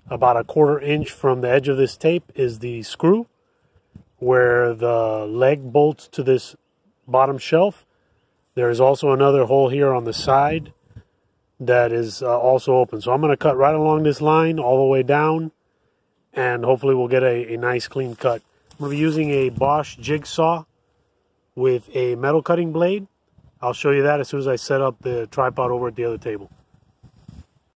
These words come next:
Uh, we'll be cutting with a, uh, Bosch jigsaw blade. I went ahead and taped up the bottom to minimize the scratches on the metal.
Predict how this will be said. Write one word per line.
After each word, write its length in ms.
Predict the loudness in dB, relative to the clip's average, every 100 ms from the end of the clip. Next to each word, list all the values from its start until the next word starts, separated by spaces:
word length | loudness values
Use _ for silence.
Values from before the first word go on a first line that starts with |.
| _ _ _ _ _ _ _ _ _ _ _ _ _ _ _ _ _ _ _ _ _ _ _ -20 -20 -20 -18 -18 -18 -18 -10
Uh, 100 | -6
we'll 180 | -4 -4
be 100 | -4
cutting 320 | -2 -2 0
with 160 | 0 0
a, 340 | 0 -2 -2
uh, 120 | -2 -2
Bosch 280 | 0 -2
jigsaw 440 | -2 -6 -4 -4 -2
blade. 480 | -2 -2 -2 -6 -10 _ _ _ _ _ _ _ _ _ _ -4
I 100 | -2
went 220 | 0 0
ahead 180 | 2 0
and 160 | -2
taped 260 | -2 -2 -6
up 120 | -6
the 100 | -4
bottom 540 | 0 2 2 -2 -6 -10
to 280 | -12 -10 -8
minimize 440 | -6 -4 -4 -6
the 100 | -10
scratches 440 | -8 -6 -6 -8 -10
on 80 |
the 60 | -8
metal. 340 | -4 -4 -4